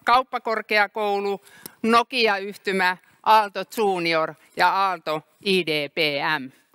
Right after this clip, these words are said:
Kiitos, kun olette myös tekin mukana. Ja nyt kun mä saisin klikkerin, niin mä vaihtaisin tuossa, tuossa tuota slaidia. Ää, Tatin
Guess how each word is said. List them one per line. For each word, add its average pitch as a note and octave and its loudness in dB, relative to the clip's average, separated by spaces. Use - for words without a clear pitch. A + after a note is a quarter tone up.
Kiitos, A#3 -2
kun E3+ -2
olette E3 0
myös F3 -2
tekin F#3 -2
mukana. D#3+ -2
Ja G#3+ 4
nyt D4+ -4
kun C4+ -2
mä A#3 4
saisin G#3+ -2
klikkerin, B3+ 0
niin A3+ 0
mä A3 -2
vaihtaisin G3+ -2
tuossa, F3 0
tuossa F3 0
tuota D3+ 2
slaidia. C4+ 2
Ää, G3+ 4
Tatin F4 4